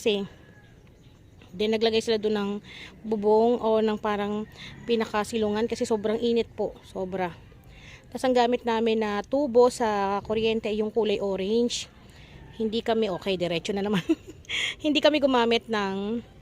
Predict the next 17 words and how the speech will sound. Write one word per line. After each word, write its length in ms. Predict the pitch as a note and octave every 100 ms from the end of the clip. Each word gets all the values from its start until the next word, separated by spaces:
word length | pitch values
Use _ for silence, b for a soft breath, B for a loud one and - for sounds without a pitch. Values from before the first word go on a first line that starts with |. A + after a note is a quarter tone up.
| - G#3+
yung 240 | A3 A3
parang, 400 | A3 G#3+ G#3 G#3
ang 80 | G#3+
tawag 240 | A#3 A3+
to, 80 | E4 - B B
flexible 500 | B3 A#3+ - A3 A3+ G#3+
kasi 320 | G#3+ G#3+ G3 - B B
may 160 | A#3 A#3
tendency 480 | B3 B3+ B3+ - B3
na 420 | A3+ G#3+ A3 A#3+
maipit 560 | B3 C#4 C#4+ D4 C#4+ C#4+ -
yung 240 | B3+ A#3+
ating 400 | A#3 A3+ A#3+ A3+
wire 240 | G#3+ G3+ G#3
ng 160 | A3
kuryente 640 | G#3 G#3+ A3+ D4+ - A#3+ -
or, 320 | G3+ G#3 A#3